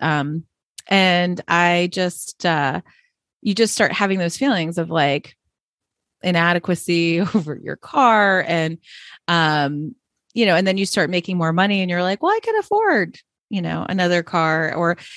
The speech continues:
and I got a bonus and I was like, "Oh, I'm gonna get another car." And I didn't even get, like, a really fancy car. I got a Honda Accord. I mean, but it was nicer and, and newer, and it looked, you know, had a little more bells and whistles. And, um,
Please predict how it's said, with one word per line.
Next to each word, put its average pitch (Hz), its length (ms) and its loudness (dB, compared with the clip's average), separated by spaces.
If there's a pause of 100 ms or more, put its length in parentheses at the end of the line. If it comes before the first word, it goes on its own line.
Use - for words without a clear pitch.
(240)
and 196 200 2
I 180 120 2
got 165 240 2
a 208 40 0
bonus 180 540 0
and 196 100 -4
I 202 60 -2
was 208 100 -2
like, 269 220 -2
"Oh, 220 340 -2 (140)
I'm 247 60 -2
gonna 285 160 0
get 254 100 0
another 254 220 0
car." 240 180 2
And 185 80 4
I 262 80 4
didn't 508 240 0
even 415 160 0
get, 214 180 0
like, 202 140 -4
a 185 80 0
really 160 380 0
fancy 165 500 -4
car. 262 300 0
I 208 60 0
got 202 160 0
a 202 40 0
Honda 180 680 -2
Accord. 170 520 0
I 185 60 -2
mean, 160 240 -2 (500)
but 208 120 4
it 202 100 6
was 202 240 4
nicer 190 680 0
and, 170 280 0 (120)
and 160 220 -2
newer, 160 400 2
and 156 320 0
it - 160 -4
looked, - 460 -4 (220)
you 165 100 -2
know, 143 80 0
had 160 160 -4
a - 20 -2
little 160 160 0
more 156 140 -2
bells 147 240 -2
and 143 80 -2
whistles. 220 420 -4 (460)
And, 175 500 4
um, 160 480 -2